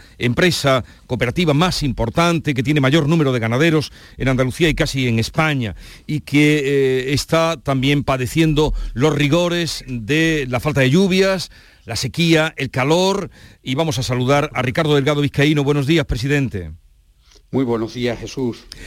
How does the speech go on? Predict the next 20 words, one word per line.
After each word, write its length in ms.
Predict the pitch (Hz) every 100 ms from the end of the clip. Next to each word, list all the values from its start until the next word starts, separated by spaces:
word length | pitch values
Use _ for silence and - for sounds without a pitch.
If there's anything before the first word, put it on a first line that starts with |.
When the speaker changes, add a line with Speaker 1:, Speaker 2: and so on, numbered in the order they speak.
| - - - - _ _ 185
Speaker 1:
Usted 260 | - 233
el 100 | 247
otro 180 | 226 202
día, 240 | 202 208
con 120 | 185 180
ocasión 380 | 160 - 196
de 120 | 190 170
la 80 |
Feria 260 | 151 190 180
Agroganadera 720 | 156 151 143 160 165 151 143
Agro-, 320 | 107 139 139 143
y 140 | 147
Agroalimentaria 720 | 143 131 127 131 123 175 156
de 60 | 139
Los 80 | 151
Pedroches, 720 | 139 160 165 - 139 127 -
que 120 | 117
tiene 560 | 101 147 131 120 113 107
gran 200 | 117 147
predicamento, 920 | 143 180 156 143 170 160 135 139 123